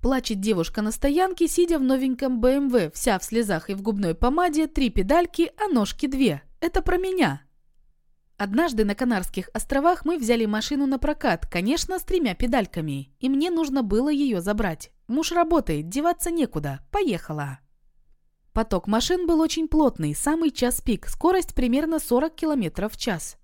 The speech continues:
И тут я понимаю, что что-то не так. Машина прыгает, видать, прочухала мою неопытность и решила проверить меня на прочность. Оказалось, я включила не ту передачу. Казалось бы, переключись и двигай дальше, но у меня случился умственный кризис.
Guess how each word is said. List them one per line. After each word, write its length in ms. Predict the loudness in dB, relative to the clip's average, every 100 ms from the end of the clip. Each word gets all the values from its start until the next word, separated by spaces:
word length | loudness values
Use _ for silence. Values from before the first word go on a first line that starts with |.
| _
И 80 | -4
тут 180 | -2 0
я 100 | 0
понимаю, 460 | 0 0 2 0 0
что 180 | -2
что-то 320 | -4 -2 -2 0
не 140 | -2
так. 340 | 0 -2 -2 -14 -20 -4
Машина 400 | -2 0 0 0
прыгает, 560 | 2 2 2 0 -2 -2
видать, 320 | 0 0 2
прочухала 580 | 0 0 0 0 2 2
мою 240 | 0 0
неопытность 720 | -2 0 0 0 0 0 -2 -4
и 80 | -4
решила 320 | -2 0 0
проверить 560 | 0 0 0 0 -2 -2
меня 240 | -2 -2
на 120 | -2
прочность. 680 | 0 0 -2 -6 -8 -8 -14 -16 _ _ _ _ _ _ _
Оказалось, 600 | -6 0 2 4 4 2
я 120 | 0 -2
включила 540 | 0 -2 2 2 2
не 140 | 0
ту 120 | -4 -2
передачу. 720 | 0 0 0 0 -2 -8 -10 _ _ -2
Казалось 460 | 2 4 2 0
бы, 140 | -4 -2
переключись 680 | -2 0 -2 0 0 0 -2
и 80 |
двигай 360 | -2 -2 0 0
дальше, 500 | 0 0 -2 -6 -8 -8
но 180 | 0 2
у 20 |
меня 260 | 2 2 0
случился 560 | -2 0 2 2 0
умственный 540 | -2 -2 -2 0 0 2
кризис. 540 | 2 2 0 -6 -10